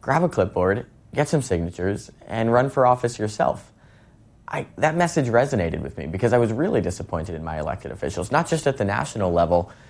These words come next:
but I'd started to look into who was representing me at the state and town level. Because if President Trump was going to try to undo a lot of the progress of the Obama years, state governments were going to be the first line of defense. And I,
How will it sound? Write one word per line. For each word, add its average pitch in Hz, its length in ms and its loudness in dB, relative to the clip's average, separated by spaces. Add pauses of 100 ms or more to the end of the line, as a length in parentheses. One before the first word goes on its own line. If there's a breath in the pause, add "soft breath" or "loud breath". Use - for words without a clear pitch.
(120 loud breath)
but 135 100 2
I'd 135 120 4
started 208 300 0
to 156 80 -2
look 147 220 0
into 156 260 0
who 143 120 0
was 147 160 0
representing 117 680 -2
me 117 260 -4
at - 260 -4
the 107 100 0
state 127 360 0
and 110 140 0
town - 340 -6
level. - 360 -4
Because 123 300 2
if 117 160 2 (340 loud breath)
President 165 380 2
Trump 127 260 2
was 107 140 2
going 104 260 2
to - 100 -10
try 104 180 0
to 98 140 2
undo 101 300 4
a 92 40 4
lot 90 200 6
of 92 60 0
the 90 80 4
progress 87 480 0
of 87 100 -4
the 85 120 -4
Obama 101 420 0
years, 87 300 2 (340 loud breath)
state 156 340 2
governments 123 460 4
were 98 80 -2
going 101 240 2
to - 100 -10
be 95 140 -2
the 87 120 -2
first 113 360 0
line 95 160 -2
of 82 100 -6
defense. - 560 -12 (160)
And 101 380 0 (580 soft breath)
I, 95 200 2